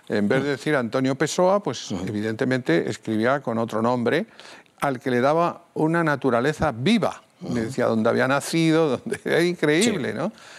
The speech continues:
Speaker 1: Eh, él dice que en esta vida hay que tratar con tal cantidad de gente convencional que él tenía que refugiarse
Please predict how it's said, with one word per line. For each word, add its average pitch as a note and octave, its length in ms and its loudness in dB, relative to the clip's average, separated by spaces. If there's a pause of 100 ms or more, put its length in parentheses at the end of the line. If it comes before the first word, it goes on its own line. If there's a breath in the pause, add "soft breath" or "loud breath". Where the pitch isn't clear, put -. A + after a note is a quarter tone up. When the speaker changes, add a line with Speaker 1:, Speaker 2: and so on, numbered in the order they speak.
(240 loud breath)
Speaker 1:
Eh, A#2+ 480 0
él G3+ 160 2
dice G3+ 340 0
que D3 300 0
en C3+ 160 0
esta F3 320 0
vida D3 380 0 (720 loud breath)
hay C#3+ 200 0
que E3 120 -2
tratar D3+ 340 0
con B2 220 -2
tal E3+ 240 -2
cantidad C3 560 0
de A#2+ 80 0
gente A#2+ 640 -2 (120)
convencional A2 1040 -2 (600 loud breath)
que E3 340 0
él E3+ 320 0
tenía D3 400 0
que D#3 100 -2
refugiarse C#3+ 880 -4